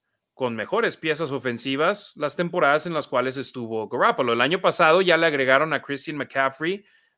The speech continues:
sobre la mitad de la temporada y estuvo varios juegos con él, pero ya después sufrió esa lesión en diciembre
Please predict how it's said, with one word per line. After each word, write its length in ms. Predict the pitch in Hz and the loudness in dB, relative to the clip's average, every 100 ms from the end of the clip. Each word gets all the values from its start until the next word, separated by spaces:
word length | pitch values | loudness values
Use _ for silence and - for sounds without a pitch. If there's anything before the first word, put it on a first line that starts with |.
| _ | _
sobre 300 | - 135 127 | -6 -2 0
la 140 | 120 | 0
mitad 240 | 120 113 131 | 0 0 0
de 80 | 151 | 0
la 120 | 147 | 0
temporada 440 | 131 123 123 131 | -4 -4 0 0
y 80 | 165 | -2
estuvo 260 | 131 143 139 | -6 -6 -4
varios 320 | 139 135 - | -2 -2 -4
juegos 240 | 139 139 | -6 -6
con 180 | - 113 | -6 -6
él, 260 | 131 233 - _ _ | -4 -6 -10 _ _
pero 160 | 123 117 | -4 0
ya 160 | 120 | 2
después 320 | 127 - 131 - | 0 0 -4 -4
sufrió 280 | 120 131 | -6 -2
esa 200 | 131 135 | -2 -2
lesión 340 | 127 104 127 131 | -4 -6 -6 -6
en 100 | 127 | -8
diciembre 800 | 117 - 127 127 147 185 202 | -10 -4 -4 -4 -4 -4 -6